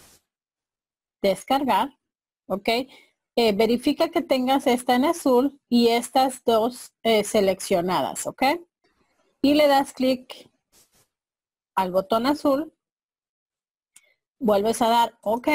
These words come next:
Aquí vas a empezar a ver cómo se está cargando, cincuenta y siete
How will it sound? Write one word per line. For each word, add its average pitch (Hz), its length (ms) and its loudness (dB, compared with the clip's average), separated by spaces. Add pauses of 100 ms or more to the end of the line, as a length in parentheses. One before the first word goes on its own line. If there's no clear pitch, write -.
(1900)
Aquí 208 320 -2
vas 240 240 -2
a 254 80 0
empezar 254 420 0
a 254 60 0
ver 247 180 -2
cómo 226 240 -4
se 262 120 -4
está 247 240 -4
cargando, 247 500 -2
cincuenta 202 480 -4
y 175 60 -2
siete 196 380 -2